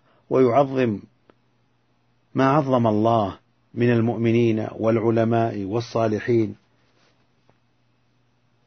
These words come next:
والسنن، ويعظم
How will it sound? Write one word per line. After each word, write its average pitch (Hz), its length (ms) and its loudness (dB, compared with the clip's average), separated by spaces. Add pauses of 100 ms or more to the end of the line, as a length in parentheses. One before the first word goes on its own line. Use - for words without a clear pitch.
(160)
والسنن، 113 680 0 (580)
ويعظم 127 760 4